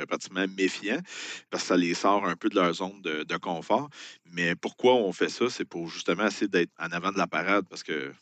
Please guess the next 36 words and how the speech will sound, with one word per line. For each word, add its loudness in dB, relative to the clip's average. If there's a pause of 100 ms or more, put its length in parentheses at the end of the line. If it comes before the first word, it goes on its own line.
(180)
l'exemple -4
que -2
Daniel 0
a 0
nommé, -4
on -2
voit 0
Blockbuster -2
versus -6
Netflix, -4
il -14
y -6
en -6
a -8
un -4
des -2
deux -2
qui -10
était -2
pas 2
au 6
devant -2
de -2
la 0
parade, -2
là, -10
qui -6
a -2
manqué -2
un 0
peu -4
le, 0
le 8
virage, 2
je -6
pense. -8